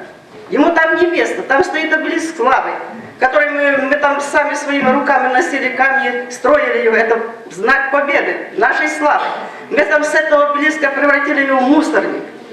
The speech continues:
Сейчас по программе углубляется в лес, Но записано, сохранить на сегодня, четко записали, сохранить все рабочие места, которые по договорам на, на первое марта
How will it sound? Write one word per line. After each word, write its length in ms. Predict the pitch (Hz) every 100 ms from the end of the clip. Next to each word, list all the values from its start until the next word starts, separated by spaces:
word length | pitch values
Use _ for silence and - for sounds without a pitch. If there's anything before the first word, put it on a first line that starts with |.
| - - - - -
Сейчас 440 | - 262 254 311 381 -
по 100 | 294
программе 680 | 302 311 302 294 240 - 180 - - - - - - 240
углубляется 840 | 269 294 262 302 311 262 254 240
в 100 | 220
лес, 380 | 220 - - - - - - 240
Но 160 | 262
записано, 640 | 262 262 285 302 - 190 -
сохранить 800 | - 285 262 185 285 160 - 151
на 140 | 214
сегодня, 460 | 240 254 254 190 190
четко 420 | - 302 302 277
записали, 560 | 269 269 254 196 - 190
сохранить 520 | 247 240 254 294 302
все 160 | 269 262
рабочие 440 | 240 247 247 226
места, 300 | 214 - 254
которые 360 | 240 240 240 226
по 120 | 214
договорам 600 | 202 202 196 226 277 - - -
на, 180 | 196 208
на 360 | 202 208 208 202
первое 420 | 240 247 226 202
марта 440 | 202 226 - 220